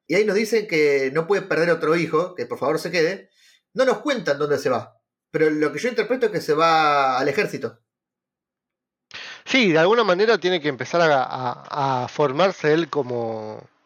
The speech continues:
Speaker 2: como asesino, como, como, como de alguna man-, de, en algún lugar tiene que aprender todo su conocimiento militar, ¿no?
Speaker 1: No, porque después explican que él se convirtió en mercenario porque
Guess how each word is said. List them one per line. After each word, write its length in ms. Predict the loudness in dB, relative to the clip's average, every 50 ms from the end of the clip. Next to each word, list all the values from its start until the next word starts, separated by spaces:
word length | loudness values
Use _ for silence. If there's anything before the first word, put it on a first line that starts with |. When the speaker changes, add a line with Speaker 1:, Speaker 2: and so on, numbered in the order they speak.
| _ _ _ _ _ _ _ _ _ _ _ -12
Speaker 2:
como 200 | -8 -4 -4 -4
asesino, 580 | -4 -4 -6 -4 -2 -2 0 2 2 0 0 0
como, 840 | -4 -4 -4 -4 -4 -4 -6 -6 -8 -10 -12 -14 -16 -20 -20 -20 _ _ _ _ _ _ _ _
como, 440 | -16 -14 -14 -14 -16 -18 -18 -20 _
como 500 | -20 -20 -16 -14 -12 -12 -12 -14 -16 -18 -20 -20 -20 _ _ _
de 80 | -8 -6
alguna 240 | -2 -2 -2 -2 -2
man-, 360 | -4 -6 -8 -8 -10 -12 -16 -10
de, 140 | -10 -8
en 180 | -8 -8 -8 -8
algún 240 | -6 -4 -2 -2 2
lugar 180 | 2 2 2
tiene 180 | 0 -2 -4 -2
que 60 | -2
aprender 340 | -2 -2 -2 0 0 0 0
todo 260 | 0 -2 -2 -2 -2
su 220 | -4 -8 -10 -10 -6
conocimiento 880 | -6 -6 -6 -6 -6 -6 -4 -4 -4 -4 -4 -4 -4 -4 -4 -8 _ _ _
militar, 420 | -4 -2 -2 0 0 0 -2 -2 -4
¿no? 340 | -6 -6 -6 -6 -8 -12 _ _ _ _
Speaker 1:
No, 100 | -6 -4
porque 160 | 0 2 0 0
después 220 | 0 -2 -2 -2
explican 520 | -4 -4 -2 -4 -4 -2 -2 -2 -4 -4
que 280 | -4 -2 0 0 0 0
él 120 | 0 -4
se 160 | -6 -8 -6 -6
convirtió 360 | -4 -4 -4 -4 -2 -2 -2
en 60 | -2
mercenario 880 | -2 -6 -6 -6 -6 -4 -2 -2 -2 -2 -2 -4 -6 -6 -10 -14 _ _ _ _ _ _ _ _ _ _
porque 720 | 0 0 0 0 -2 -2 0 0 2 0 0 -6 -14